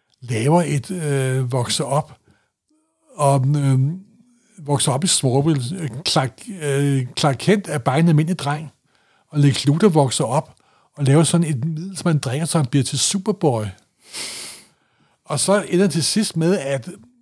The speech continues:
øh, og Clark Kent kommer i virkeligheden fra Krypton, men det ved han ikke, fordi han har mistet hu-, hukommelsen.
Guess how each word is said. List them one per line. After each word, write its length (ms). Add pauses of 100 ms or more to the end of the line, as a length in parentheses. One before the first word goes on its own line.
(520)
øh, 240
og 140 (140)
Clark 180
Kent 260
kommer 200
i 60
virkeligheden 340
fra 320
Krypton, 460 (720)
men 100
det 160
ved 100
han 160
ikke, 300
fordi 180
han 80
har 80
mistet 340
hu-, 240
hukommelsen. 640